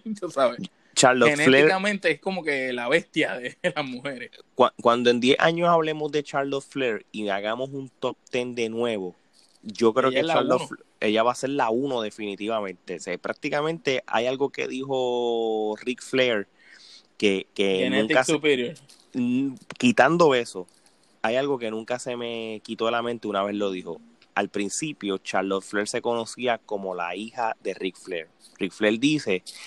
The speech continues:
Speaker 2: que Charlotte Flair se convirtió en Ric Flair, el papá de Char-, de, se, con, él lo, lo, eh, invertido.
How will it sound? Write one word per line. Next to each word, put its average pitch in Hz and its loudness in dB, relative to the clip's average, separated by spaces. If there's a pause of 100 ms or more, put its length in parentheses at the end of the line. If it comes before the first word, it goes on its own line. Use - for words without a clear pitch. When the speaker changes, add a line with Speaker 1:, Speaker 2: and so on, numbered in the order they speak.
(140)
Speaker 2:
que 101 2
Charlotte 92 0
Flair 131 2
se 101 0
convirtió 98 -2 (360)
en 101 -2
Ric 98 -4
Flair, 143 0 (100)
el 101 0
papá 123 2
de 101 -8
Char-, - -8
de, 101 -10
se, 98 -8 (180)
con, 104 -4
él 127 -2
lo, 110 -6
lo, 104 -4
eh, 107 -4
invertido. 107 -6